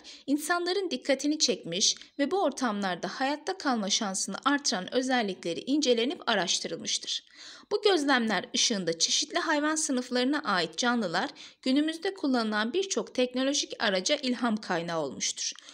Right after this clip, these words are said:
Örneğin ses hızını aşmayı başarabilen Concorde uçaklarının tasarımında yunusların burun şekli ve kuyruk kısmı özelliklerinden esinlen-, esinlenilmiştir. Bakalım diyor ki,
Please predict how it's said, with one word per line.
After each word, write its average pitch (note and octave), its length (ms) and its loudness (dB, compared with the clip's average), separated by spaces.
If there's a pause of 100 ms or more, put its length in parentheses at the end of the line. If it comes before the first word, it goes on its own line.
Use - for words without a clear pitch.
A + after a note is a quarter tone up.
(180)
Örneğin D#4 540 2 (240)
ses A4 320 -2
hızını A3+ 300 0
aşmayı C#4+ 500 0
başarabilen A#3 720 2
Concorde C#4+ 440 0
uçaklarının G#3 640 -2
tasarımında G#3+ 800 -2 (280)
yunusların D4 640 0
burun D4 160 -2
şekli C4 600 0
ve B3 160 0
kuyruk E4+ 400 0
kısmı G#3+ 380 -2
özelliklerinden A3 880 0
esinlen-, F3+ 480 -6 (200)
esinlenilmiştir. F3+ 920 -2 (380)
Bakalım C#4 420 0
diyor G4+ 200 4
ki, - 280 -4